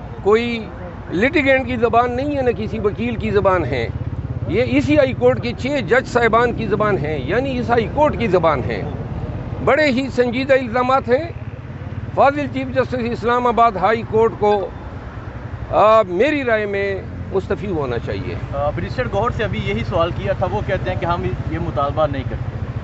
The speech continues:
Speaker 1: बैरिस्टर गौहर साहब अपनी ज़ाती राय रखते होंगे या पार्टी की पॉलिसी वो बयान कर सकते हैं, मैं अपनी ज़ाती राय ये बयान कर रहा हूँ।
Speaker 2: ठीक है, गाजी फायद ईसा साहब से क्या expect करते हैं आप इस हद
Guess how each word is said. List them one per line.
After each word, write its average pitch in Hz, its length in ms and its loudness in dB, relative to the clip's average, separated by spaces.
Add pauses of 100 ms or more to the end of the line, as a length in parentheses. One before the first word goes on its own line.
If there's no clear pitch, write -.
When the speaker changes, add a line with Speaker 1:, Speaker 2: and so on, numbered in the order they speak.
(1300)
Speaker 1:
बैरिस्टर 208 300 4
गौहर 220 220 6
साहब 208 240 2 (1400)
अपनी 233 380 2
ज़ाती 156 420 0
राय 214 200 4
रखते 202 260 0
होंगे 208 400 2 (120)
या 233 220 4
पार्टी 214 400 2
की 180 260 -8 (640)
पॉलिसी 214 440 2
वो 202 240 4 (320)
बयान 220 260 4
कर 214 180 -4
सकते 226 300 -6
हैं, 311 80 -2
मैं 254 180 2
अपनी 214 240 0
ज़ाती 170 320 0
राय 135 180 0
ये 117 180 -4
बयान 95 260 -8
कर - 140 -10
रहा - 80 -10
हूँ। - 100 -12
Speaker 2:
ठीक 175 140 -8
है, 139 160 -8
गाजी 196 220 -2
फायद 208 300 0
ईसा 170 200 -6
साहब 180 280 -2
से 185 60 -6
क्या 156 180 -2
expect 151 340 -6
करते 135 240 -8
हैं 139 60 -2
आप 135 140 -4
इस 123 60 -10
हद 127 160 -4